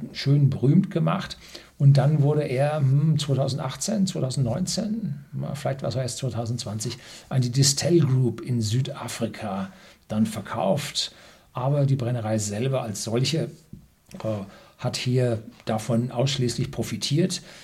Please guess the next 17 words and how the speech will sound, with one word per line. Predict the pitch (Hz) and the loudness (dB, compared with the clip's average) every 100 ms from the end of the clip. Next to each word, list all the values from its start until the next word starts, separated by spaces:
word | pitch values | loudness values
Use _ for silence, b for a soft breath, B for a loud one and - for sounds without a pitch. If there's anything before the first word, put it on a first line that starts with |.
| B - | B 2
In | |
den | 131 | 4
letzten | 120 139 - | 4 0 2
Jahren | 127 104 139 135 | 2 2 2 4
wurde | 131 | 4
sie | 127 139 | 2 0
auch | 117 | -2
mal | 123 | -4
für | 117 117 - | -4 -6 -4
anderthalb | 143 131 - 113 110 | -2 -2 -2 -6 -6
Jahre, | 107 139 | -4 -4
glaube | 107 110 | -2 -4
ich, | 117 | -6
geschlossen | - - 107 117 160 117 | -6 -6 -4 -2 0 0
und | 107 | 0
wurde | 104 101 | -4 -4
richtig | 113 - 110 - | -4 -4 -6 -8